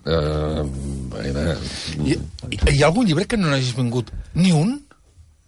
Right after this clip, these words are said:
Speaker 1: Eh, segur que n'hi ha, però es-, n'hi ha tants que n-, no,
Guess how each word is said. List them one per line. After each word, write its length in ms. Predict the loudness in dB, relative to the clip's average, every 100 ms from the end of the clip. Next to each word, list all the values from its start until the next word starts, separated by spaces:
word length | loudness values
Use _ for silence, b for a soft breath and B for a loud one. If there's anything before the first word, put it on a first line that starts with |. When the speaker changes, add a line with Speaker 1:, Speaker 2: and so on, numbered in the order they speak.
| _ _ -8
Speaker 1:
Eh, 140 | -4 -2
segur 300 | 0 0 0
que 140 | 0 2
n'hi 80 | 2 2
ha, 60 | 0 -4
però 720 | 0 0 2 2 2 0 0 -2 -4
es-, 80 | -2 0
n'hi 80 | 2
ha 80 | 4 4
tants 380 | 2 2 2 0
que 80 | 0
n-, 300 | 2 2 2 2 2 2 2 2 4
no, 120 | 4